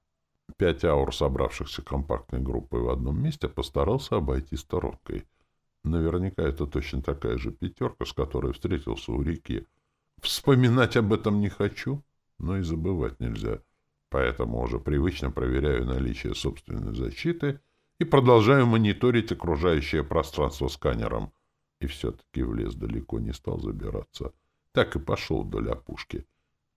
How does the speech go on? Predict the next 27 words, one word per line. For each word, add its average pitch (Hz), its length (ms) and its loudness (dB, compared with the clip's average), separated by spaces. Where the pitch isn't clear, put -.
Идти 110 280 -4
буду 101 320 -2
долго, - 420 -2
насколько 80 500 2
сил 120 240 4
хватит, 87 400 4
чтобы 78 300 0
как - 240 -2
можно 78 280 0
дальше 80 340 0
убраться 69 520 2
от - 140 -6
места 80 320 -2
своей 64 320 -2
трехдневной 67 580 -2
стоянки. 67 720 -2
Умные 76 360 0
люди 73 280 -2
правильно 60 600 -2
говорили, 60 600 -2
что - 280 -4
лежку 123 460 4
нужно 95 300 2
менять 92 400 0
как 73 180 0
можно 80 340 0
чаще. 55 600 -4